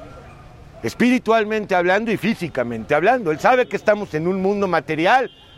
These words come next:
que hay que pagar el recibo del gas. Pues sí, hermano, claro que aquí, ¿cuántos no pagan el recibo de gas? Porque no tienen gas,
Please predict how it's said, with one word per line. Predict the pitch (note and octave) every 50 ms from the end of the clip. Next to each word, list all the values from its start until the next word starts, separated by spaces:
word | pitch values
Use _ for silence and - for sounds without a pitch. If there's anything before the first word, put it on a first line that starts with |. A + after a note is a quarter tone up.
| - - -
que | - E3+
hay | F#3+ G3+
que | - A#3 G3
pagar | - F#3+ F3+ E3+ F#3+ A3 A#3
el | A3+
recibo | G3+ F3+ D#3 A2 A#3+ A3 A3+ A#3
del | A3 G#3+ G#3
gas. | G3 B3+ C#4+ - - - - _ _ - F4 E4+ - D4 C#4+
Pues | - -
sí, | - F#3+ B3+
hermano, | C4 A#3+ A3+ A3 A3 G#3+ G3+ G3+ F#3
claro | - G#3 A3 A#3 A3+ F3+
que | F#3 G3+
aquí, | F#3+ - F#3+ A3+ A#3 A#3+ A3 - - - - - - - -
¿cuántos | G3 A#3 A#3+ A3+ - A#3+ A#3+ F3+
no | F3+ G#3+ A#3 A#3
pagan | - A#3+ A#3+ A#3 A3+ A3+ G#3
el | G3+ F#3
recibo | F3+ F#3 F3+ - G#3 A#3 A3+ A3+ G#3+
de | G#3 G#3
gas? | G3+ A3+ A#3 B3 - - _ _ _ _ -
Porque | - E3 - F#3+ G3
no | G#3+ A#3+ -
tienen | - B3 B3+ B3 B3 B3 A#3
gas, | G#3+ B3+ C#4 D4 - - -